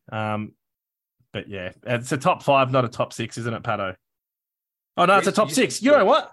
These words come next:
Speaker 2: You said
Speaker 1: Yeah,
Speaker 2: six.
Speaker 1: no, that was six. Yeah, fuck. <laughs> One, two, three, four. Yeah. Hang on. No, yeah. So Sicily, Stewart, Doherty, Dawson, Dacos. Fuck it. Let's put Cum Dog at number six. Sinclair, you're fucked right out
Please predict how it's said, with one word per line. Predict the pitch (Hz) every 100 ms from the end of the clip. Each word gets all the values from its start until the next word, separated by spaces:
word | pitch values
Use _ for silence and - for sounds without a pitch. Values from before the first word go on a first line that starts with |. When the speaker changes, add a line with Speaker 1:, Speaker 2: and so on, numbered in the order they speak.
| -
Speaker 2:
You | -
said | 165 143
Speaker 1:
Yeah, | -
Speaker 2:
six. | 196
Speaker 1:
no, | 170 147
that | 156
was | 160 131
six. | 107 - -
Yeah, | 139
fuck. | 110 139 110 _ _ -
<laughs> | 127 - - _ _
One, | 131 131
two, | 135
three, | 131
four. | 127 127
Yeah. | 127 147 110 - _ _ _ _ -
Hang | 123
on. | 120
No, | 151
yeah. | 160 123
So | 101 127
Sicily, | 131 170 170 143 113 - _ _
Stewart, | - 160 131 90
Doherty, | - 143 131 127 120 - _ _
Dawson, | - 120 113 120 113 113 _ _ -
Dacos. | 117 113 110 107 - _ _
Fuck | - 160 143
it. | 147 - -
Let's | 180
put | - 220
Cum | 185 175
Dog | 165 156
at | 143
number | 139 131
six. | 135 131 131 - -
Sinclair, | - 190 190 180 165
you're | 151 135
fucked | 131 156 139
right | 135 127
out | 123 123